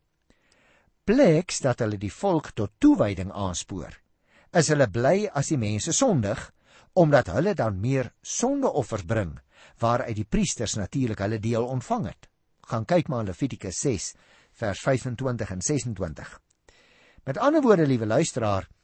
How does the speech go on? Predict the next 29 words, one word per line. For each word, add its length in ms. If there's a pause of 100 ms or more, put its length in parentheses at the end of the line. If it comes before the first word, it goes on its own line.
(300)
die 120
sonde 320
van 140
die 80
mense 520 (520)
was 520 (100)
tot 320
hulle 360
materiële 560
voordeel, 520 (160)
tot 120
die 120
priesters 580
se 180
materiële 560
voordeel. 440 (480)
En 160
dit 240
het 80
dus 220 (180)
vir 160
die 80
priesters 560
swaarder 720
geweeg 560 (420)
as 220
hulle 160
godsdienstige 760
verantwoordelikheid. 1000